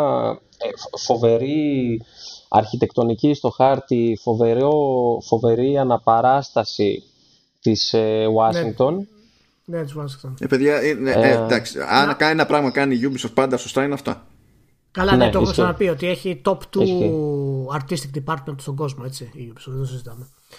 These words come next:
Speaker 1: Αλλά
Speaker 2: Ε,
Speaker 1: έχασε
Speaker 2: μάλλον
Speaker 1: πολύ την
Speaker 2: ναι.
Speaker 1: μπάλα στο endgame αυτό, δηλαδή εκεί πιστεύω
Speaker 2: Αυτό
Speaker 1: ότι
Speaker 2: είναι και το... Ναι, είναι ωραίο που μου δίνεις αυτή την πάσα, γιατί αυτό είναι και το πρόβλημα το οποίο θέλω να
Speaker 1: Όλων.
Speaker 2: ρωτήσω το... Ναι, όλων, και θέλω να ρωτήσω και το Μάνο για το, ρε εσύ Μάνο,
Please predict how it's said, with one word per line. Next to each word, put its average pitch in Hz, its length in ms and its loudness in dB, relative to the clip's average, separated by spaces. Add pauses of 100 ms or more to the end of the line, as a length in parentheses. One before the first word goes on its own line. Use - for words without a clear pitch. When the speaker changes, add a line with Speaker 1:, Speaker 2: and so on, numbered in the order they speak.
(260)
Speaker 1:
Αλλά 123 280 4
Speaker 2:
Ε, - 20 6
Speaker 1:
έχασε 190 160 6
Speaker 2:
μάλλον 208 260 2
Speaker 1:
πολύ 170 240 4
την 185 100 0
Speaker 2:
ναι. 156 60 0
Speaker 1:
μπάλα 190 200 4
στο 170 240 0
endgame 143 360 2
αυτό, 117 300 2
δηλαδή 113 360 2
εκεί 147 600 0 (100)
πιστεύω 147 320 2
Speaker 2:
Αυτό 147 180 2
Speaker 1:
ότι - 80 2
Speaker 2:
είναι 127 120 2
και 180 120 2
το... 240 260 0 (300)
Ναι, 196 260 -2 (240)
είναι 208 140 -4
ωραίο 208 160 -2
που 180 60 -4
μου 170 60 -4
δίνεις 175 160 -4
αυτή 147 140 -8
την 160 120 -8
πάσα, 156 300 -6
γιατί 160 200 -8
αυτό 170 240 -4
είναι 226 100 -2
και 233 100 -6
το 214 140 -10
πρόβλημα 208 800 -6 (480)
το - 60 -14
οποίο 214 140 -4
θέλω 143 160 4
να 139 60 6
Speaker 1:
Όλων. - 120 4
Speaker 2:
ρωτήσω - 240 -2
το... 196 240 -10 (280)
Ναι, 180 280 -4 (260)
όλων, 196 360 0
και 170 100 -10
θέλω 190 140 -4
να 202 60 -4
ρωτήσω 196 160 -14
και 202 60 -10
το 190 120 -8
Μάνο 202 300 -4
για 190 120 -4
το, 170 840 -6
ρε 185 60 -6
εσύ 190 160 -8
Μάνο, 226 260 -2